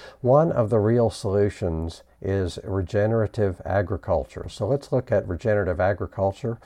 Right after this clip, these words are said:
And I want to draw your attention to a great book that I just found, and it's called Eating Tomorrow, Agribusiness,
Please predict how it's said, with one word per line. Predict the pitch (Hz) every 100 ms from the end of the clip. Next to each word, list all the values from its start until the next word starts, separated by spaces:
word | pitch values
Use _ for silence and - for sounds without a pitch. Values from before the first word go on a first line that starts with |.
| - - -
And | 107
I | 101
want | 107 147 185 -
to | 131 120 110 98
draw | 107 110 127
your | 127 107
attention | 90 - 117 123 - 78
to | - 95
a | 80
great | 85 110 143 143 117 92 - - - -
book | 113 98 87 - - -
that | - 90
I | 87
just | 87 -
found, | - 87 76 71 78
and | 80
it's | -
called | - 104 92 80 - - -
Eating | 131 147 160 160 156 147 _ -
Tomorrow, | - 104 104 101 82 71 - - - _ _ _ - - -
Agribusiness, | 101 127 131 120 131 123 127 120 - -